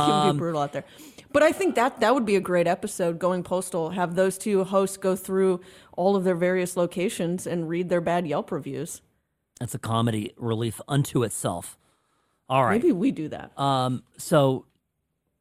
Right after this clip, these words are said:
Speaker 1: so yeah, um, the U S P S has a, has a podcast. Well, actually, I prefer that you just subscribe to our podcast, which is the What's Right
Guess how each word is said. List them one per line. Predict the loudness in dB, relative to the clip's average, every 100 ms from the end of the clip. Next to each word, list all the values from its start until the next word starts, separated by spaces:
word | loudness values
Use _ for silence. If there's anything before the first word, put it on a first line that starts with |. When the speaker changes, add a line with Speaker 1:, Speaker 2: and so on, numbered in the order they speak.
| _
Speaker 1:
so | -2 0
yeah, | 2 0 -2
um, | -2 -2 2
the |
U | 0
S | 0
P | 0 -2
S | -2
has | -4
a, | -6 -6
has | -8
a | -6
podcast. | -6 -6 -6 -10 -6
Well, | -4
actually, | -2 -2 -2 0
I | -2
prefer | -2 -6 -2 -4
that | -4
you | -8 -8
just | -8
subscribe | -10 -10 -4 -4
to | -4
our | -8 -8
podcast, | -10 -10 -12 -14 -12
which | -14 -14 -12
is | -12
the | -10 -8
What's | -6 -8 -6
Right | -6 -6